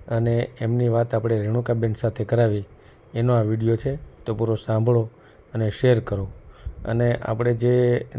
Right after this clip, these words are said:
થોડીક આકરી શરત, એટલે કે વીડિયો ડિલીટ કરવા માટે આપણે જે પાંચ હજારની શરત રાખી, એ,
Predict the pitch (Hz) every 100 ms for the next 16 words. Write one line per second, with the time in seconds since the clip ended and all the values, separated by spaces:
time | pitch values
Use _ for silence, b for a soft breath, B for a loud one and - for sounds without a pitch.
0 | 113 113 117 104 110 131 123 - 117 113
1 | 113 104 120 117 117 117 - B B B
2 | - 107 120 143 131 127 123 - 120 117
3 | 117 117 113 117 113 117 113 104 107 113
4 | 113 113 110 107 - 107 104 113 110 107
5 | 98 - B B B B 113